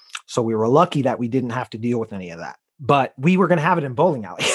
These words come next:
<laughs> We were gonna have a wedding with food trucks and a bowling alley. It was gonna be super awesome and all of our friends, and it was gonna be a big ass party. And it, it's, I want that so bad, but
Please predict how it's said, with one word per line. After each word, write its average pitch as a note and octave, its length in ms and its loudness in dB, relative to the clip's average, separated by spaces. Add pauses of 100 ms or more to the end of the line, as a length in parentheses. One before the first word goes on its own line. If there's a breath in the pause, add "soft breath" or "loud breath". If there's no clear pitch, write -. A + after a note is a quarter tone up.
<laughs> - 720 -2
We A3 160 4
were A3 60 6
gonna F#3+ 180 4
have F3+ 220 4
a D#3 220 4
wedding F3 380 4
with D#3 140 0
food A3 300 0
trucks F#3 400 -2
and B2+ 240 -8
a - 20 -6
bowling F3+ 380 2
alley. F3 160 4
It E3 40 4
was D3 80 -2
gonna D3+ 120 -2
be C3 80 -6
super - 380 -2
awesome F3 460 2
and C3+ 140 -4
all F3+ 200 2
of D#3 80 0
our D3 140 2
friends, F3 360 0
and C#3+ 140 0
it - 20 -4
was D3+ 100 -4
gonna D#3 140 0
be C#3+ 100 2
a C#3 60 2
big F3 140 2
ass E3 160 4
party. F3+ 420 2
And C#3+ 260 -2 (540 loud breath)
it, C#3+ 220 2 (260)
it's, - 560 -6
I C#3+ 100 4
want E3 320 4
that D3+ 200 2
so E3 240 4
bad, G3 480 2 (160)
but D#3 420 2